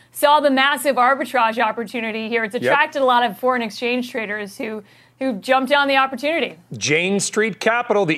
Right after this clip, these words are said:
Speaker 2: E T F market maker, and of course Scaramucci as well. Everybody's doing it. Kate Rooney, thank you very much. All right, in the debate over regulating crypto, there seem to be two sides of the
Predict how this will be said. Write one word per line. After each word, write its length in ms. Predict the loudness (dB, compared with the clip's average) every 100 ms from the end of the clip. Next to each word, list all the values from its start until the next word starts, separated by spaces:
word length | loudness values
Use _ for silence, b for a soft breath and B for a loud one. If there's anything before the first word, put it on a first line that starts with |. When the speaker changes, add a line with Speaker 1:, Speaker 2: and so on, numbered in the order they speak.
| -2
Speaker 2:
E 80 | -4
T 240 | -2 0
F 160 | 0 0
market 360 | -2 0 -2 -2
maker, 300 | -2 0 -2
and 80 |
of 100 | -2
course 320 | -2 -2 -2 -4
Scaramucci 520 | -2 0 -2 0 -2
as 120 | -2
well. 380 | -2 0 0 0
Everybody's 480 | -2 -2 -2 -2 0
doing 300 | 0 2 0
it. 160 | -2 -2
Kate 180 | -2
Rooney, 200 | 0 -2
thank 260 | -2 -2 -2
you 60 | -2
very 180 | -2
much. 300 | -2 -4 -8 _ -20 B B B B B 0
All 80 |
right, 160 | 0 0 -2
in 100 | 0
the 80 | 2
debate 600 | 0 0 0 2 0 -2 0
over 260 | 0 2
regulating 800 | 0 0 0 0 0 2 0 -4
crypto, 480 | -6 -6 -4 -4 -2
there 180 | -2 -2
seem 280 | -4 -2 0
to 80 |
be 180 | 0 -2
two 300 | -4 -2 -2
sides 420 | 0 0 0 -2
of 100 | -2
the 260 | -2 -2